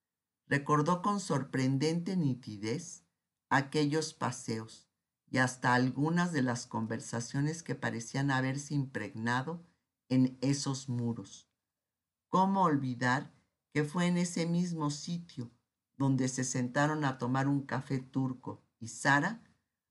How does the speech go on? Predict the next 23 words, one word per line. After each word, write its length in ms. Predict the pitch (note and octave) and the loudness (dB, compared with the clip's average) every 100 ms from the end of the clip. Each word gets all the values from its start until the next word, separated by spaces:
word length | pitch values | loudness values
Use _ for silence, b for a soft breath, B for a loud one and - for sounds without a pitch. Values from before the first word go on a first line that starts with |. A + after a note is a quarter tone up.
| - | -4
aprovechó 680 | C#3 D3 D3 D3+ D3 F3+ | -2 2 2 2 0 -2
para 240 | F3 F3 D#3 | 0 0 0
decirle 520 | C#3 C3+ D3 C#3+ C3+ | -2 -4 -2 0 0
a 60 | B2+ | -2
su 220 | - A2+ | -4 -6
pequeña 600 | A#2 A2+ C#3 C3+ C3+ A#2+ | -6 -4 -2 0 0 0
de 120 | G#2 | -4
diecinueve 800 | G#2+ A2 A2 - A#2 C3 D3 C#3 | -6 -6 -6 -6 -2 0 0 0
años 540 | A2 A2 B2 E3+ - _ _ _ _ _ - | -2 -2 -6 -6 -12 _ _ _ _ _ -4
que 100 | D3+ | 0
nunca 460 | E3 F3 F3 E3+ | 2 2 2 0
dejara 500 | D3 C3 - D3 D3+ | 2 -2 0 0 2
de 140 | D3 B2+ | 0 -2
llevar 420 | B2+ A#2+ B2+ C3+ | -2 0 0 -2
consigo 680 | B2+ A#2+ - D#3 D3+ G3 - _ _ | -4 -4 -4 -6 -6 -10 -12 _ _
su 280 | - - B2+ | -16 -2 0
oshiko, 680 | - - - A#2 - - - _ _ _ _ _ | 0 -2 -4 -4 -4 -14 -20 _ _ _ _ _
ese 240 | D3+ - E3+ | -4 -2 -4
talismán 720 | C3+ C3 B2+ B2+ C#3 C3+ C3 | 0 2 2 2 0 0 0
que 120 | B2+ | -4
siempre 560 | B2+ - D3 D#3 D3+ C#3 | -4 -4 -2 -2 -2 -2
la 160 | A2+ | 0
acompañó 880 | G#2+ - G2+ G2+ G2 G2+ A2+ C#3 F3 | -4 -6 -8 -8 -8 -6 -2 -4 -4